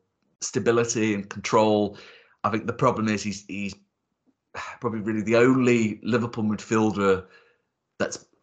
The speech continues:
offering that, um, in a, in a large quantity at the moment. Um, so yeah, again, I was just looking at the Nunez and just thinking, "Oof, you know, if we had, if we had, you know, him and Keita on the pitch, you know, this, this might, we might be actually able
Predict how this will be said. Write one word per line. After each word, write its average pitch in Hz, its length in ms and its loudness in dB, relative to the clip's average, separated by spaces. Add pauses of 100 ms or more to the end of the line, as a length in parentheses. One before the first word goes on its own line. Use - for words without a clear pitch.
offering 147 440 0
that, 185 360 0 (420)
um, 101 300 2
in 110 120 0
a, 98 60 -2
in 110 140 0
a 101 60 2
large 113 360 0
quantity 160 460 -2
at 175 120 -2
the 175 80 -2
moment. 180 440 0 (440)
Um, 104 640 2 (720)
so 110 120 -6
yeah, 101 160 -2
again, 90 220 -6
I 90 40 -6
was 87 80 -10
just 92 140 -8
looking 104 220 -6
at - 80 -10
the 90 60 -8
Nunez 92 340 -4
and - 80 -12
just - 100 -14
thinking, 90 260 -8
"Oof, 95 180 -4
you 76 120 -4
know, 90 60 -2
if 90 100 -4
we - 80 4
had, - 200 -6
if 113 180 0
we 117 80 6
had, 107 120 -2
you 107 60 0
know, 98 80 0
him 117 140 2
and 110 100 2
Keita 107 360 2
on 95 80 -4
the 92 80 -6
pitch, - 340 -2
you 92 60 -6
know, 92 60 -6
this, 90 120 -10
this - 220 -10
might, 98 180 0
we 98 80 -6
might 92 140 -2
be 98 80 -6
actually 90 260 -4
able 90 100 -4